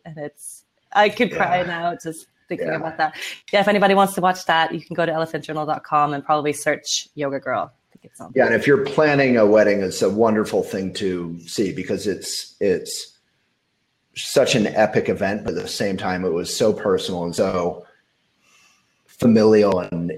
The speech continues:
Speaker 2: intimate and weird and great. You know, it was
Speaker 1: Mm-hmm.
Speaker 2: so genuine. And, um,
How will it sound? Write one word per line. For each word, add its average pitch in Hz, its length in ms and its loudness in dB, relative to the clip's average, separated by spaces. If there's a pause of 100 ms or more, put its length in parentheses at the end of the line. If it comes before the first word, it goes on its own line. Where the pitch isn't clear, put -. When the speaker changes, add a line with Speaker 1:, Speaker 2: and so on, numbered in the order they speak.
(140)
Speaker 2:
intimate 104 580 2
and 85 420 -4 (520)
weird 104 420 4
and 90 240 -4
great. 92 460 -2
You 107 120 0
know, 98 240 0
it 110 120 2
was 123 240 2
Speaker 1:
Mm-hmm. 95 80 -6
Speaker 2:
so 107 360 4
genuine. 87 520 -6 (100)
And, 95 340 -4
um, 90 500 -2